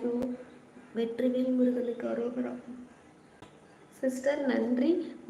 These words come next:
Be happy. எங்க பிரதர் ஹாப்பியா இருக்க விடுறாங்க? எழுபத்தி ஓராவது லைக். Thank you so much. எல்லாம் அவன் செயல். அ-, அழகுடா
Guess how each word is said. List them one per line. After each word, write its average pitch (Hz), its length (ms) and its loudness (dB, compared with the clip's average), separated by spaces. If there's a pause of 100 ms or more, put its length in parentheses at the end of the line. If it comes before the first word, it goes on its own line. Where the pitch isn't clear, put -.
Be - 20 2
happy. 220 640 2 (760)
எங்க 214 300 0
பிரதர் 240 500 0
ஹாப்பியா 226 240 -2
இருக்க 220 280 0
விடுறாங்க? 208 560 -4 (360)
எழுபத்தி 254 340 6
ஓராவது 233 260 6
லைக். 226 220 2
Thank 302 260 6
you 359 60 8
so 330 300 4
much. 359 240 6 (3000)
எல்லாம் 247 440 8
அவன் 214 240 2
செயல். - 400 0 (1300)
அ-, - 600 -10 (220)
அழகுடா 254 500 2